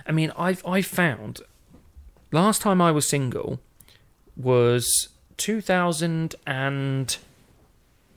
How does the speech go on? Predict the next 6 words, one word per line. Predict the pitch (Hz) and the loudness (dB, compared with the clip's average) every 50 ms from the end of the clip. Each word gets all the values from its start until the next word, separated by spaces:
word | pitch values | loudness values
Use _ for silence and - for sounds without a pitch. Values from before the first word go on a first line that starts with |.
| _ - - | _ -2 2
four. | 170 147 113 104 - 110 110 - - - - - _ - | 2 4 4 2 -2 -6 -8 -8 -10 -14 -20 -18 _ 0
No, | 147 139 131 151 170 196 202 - - - - - _ _ _ - | 2 4 4 4 2 0 -2 -6 -14 -20 -20 -20 _ _ _ -6
two | - 165 160 156 | -4 -2 -2 0
thousand | - 165 151 147 151 151 143 139 147 147 143 143 147 143 143 135 - - - | 0 0 0 0 0 0 -2 -2 -2 -2 -2 -2 -4 -4 -6 -8 -10 -10 -6
and | 135 135 135 131 127 127 127 127 131 131 131 - - - _ _ _ _ _ _ _ - - - - | -4 -2 0 0 -2 -2 -4 -4 -4 -6 -6 -8 -10 -16 _ _ _ _ _ _ _ -20 -20 -12 -8
three. | - 139 139 139 135 127 131 - - - | -4 -2 2 4 4 4 2 0 -6 -10